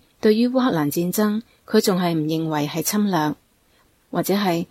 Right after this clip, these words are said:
甚至連定義呢個係一場戰爭都唔願意。第二個部分，從雙邊外交嚟睇，其實從戰爭爆發一直到而家，中共外長王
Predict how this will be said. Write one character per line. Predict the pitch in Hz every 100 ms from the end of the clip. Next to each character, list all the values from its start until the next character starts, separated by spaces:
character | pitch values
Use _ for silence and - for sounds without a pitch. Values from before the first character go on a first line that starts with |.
| _
甚 | - 196
至 | 190 208
連 | 165 165
定 | 180 185
義 | 180 180 -
呢 | 240
個 | 240
係 | 185 160
一 |
場 | - 147 143
戰 | 165 165
爭 | 190 185
都 | 196
唔 | 180 151
願 | 151 147
意。 | 160 165 165 _ _ _ _ _ _ _ _ _ _
第 | - 175
二 |
個 | 170 185
部 | 175
分， | 170 175 170 185 _ _
從 | - 170
雙 | 175 240 247
邊 | 254 226
外 | 156
交 | 196 202
嚟 | 143
睇， | 165 147 160 - _ _ _ _ _ _ _ _ _
其 | -
實 | 175 185
從 | - 175
戰 | 165 208
爭 | 208 240
爆 | 240 175
發 | 175 175
一 | 170 208
直 | 151
到 | 160
而 | 156 151 -
家， | 175 180 - _ _ _
中 | - 262
共 | 185 165
外 | 160
長 | 151 160 190
王 | 165